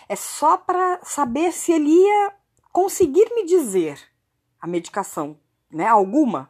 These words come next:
medicação que ela estaria tomando. Enfim, é, quando eu comecei a perguntar,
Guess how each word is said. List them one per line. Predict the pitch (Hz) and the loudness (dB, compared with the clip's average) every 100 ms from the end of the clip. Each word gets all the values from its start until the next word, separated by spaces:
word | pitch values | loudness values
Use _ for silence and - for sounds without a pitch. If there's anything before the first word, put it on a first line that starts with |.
| _ | _
medicação | 160 147 160 - 139 123 _ _ | -12 -8 -10 -10 -14 -16 _ _
que | 160 | -6
ela | 160 160 165 _ _ _ _ _ _ _ _ _ | -4 -6 -10 _ _ _ _ _ _ _ _ _
estaria | - - 156 165 165 | -10 -6 -4 -4 -6
tomando. | 147 160 143 135 127 131 - _ _ _ _ _ - - - - _ _ _ - | -6 -8 -8 -12 -16 -20 -20 _ _ _ _ _ -20 -20 -20 -20 _ _ _ -4
Enfim, | 233 240 - 147 117 - _ _ _ _ _ _ _ _ _ _ _ _ _ _ | -4 -4 -8 -10 -10 -18 _ _ _ _ _ _ _ _ _ _ _ _ _ _
é, | 160 139 135 131 127 123 123 _ _ _ _ _ _ _ - | -18 -16 -16 -16 -18 -20 -20 _ _ _ _ _ _ _ -2
quando | 370 370 | 0 0
eu | 277 | -4
comecei | 175 160 151 - - 139 139 131 _ _ _ _ _ | -6 -8 -8 -12 -12 -12 -12 -16 _ _ _ _ _
a | 147 | -16
perguntar, | - 170 147 131 123 - 226 262 151 | -8 -6 -6 -8 -16 -2 0 0 -2